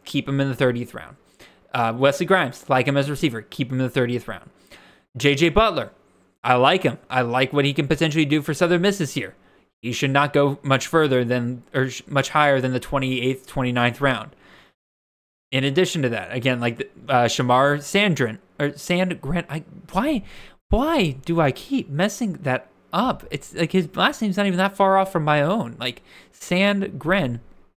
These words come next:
Anyway, like,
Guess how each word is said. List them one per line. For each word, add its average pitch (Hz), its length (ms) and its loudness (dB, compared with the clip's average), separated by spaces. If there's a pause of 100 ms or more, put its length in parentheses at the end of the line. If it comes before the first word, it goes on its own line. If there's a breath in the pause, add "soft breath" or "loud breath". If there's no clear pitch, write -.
(1000)
Anyway, 135 280 0 (1600 loud breath)
like, - 180 0